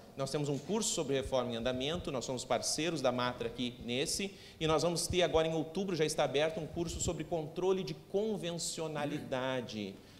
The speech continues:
com o professor Ingo Wolfgang Sarlet e o professor Antônio Rodrigues de Freitas Júnior. Já estão abertas as inscrições.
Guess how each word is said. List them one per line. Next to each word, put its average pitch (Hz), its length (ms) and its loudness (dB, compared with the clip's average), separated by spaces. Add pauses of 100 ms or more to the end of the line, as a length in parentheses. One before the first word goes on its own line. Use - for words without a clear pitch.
com 147 140 4
o - 20 2
professor 156 560 2
Ingo 165 300 0
Wolfgang 127 420 0
Sarlet 165 680 0
e 160 60 -4
o 143 40 -8
professor 147 360 -2
Antônio 143 360 -2
Rodrigues 135 440 0
de 131 100 -6
Freitas 139 340 -4
Júnior. 120 300 -2
Já 120 80 -2
estão 131 160 -2
abertas 127 400 0
as 131 80 -4
inscrições. 117 640 -4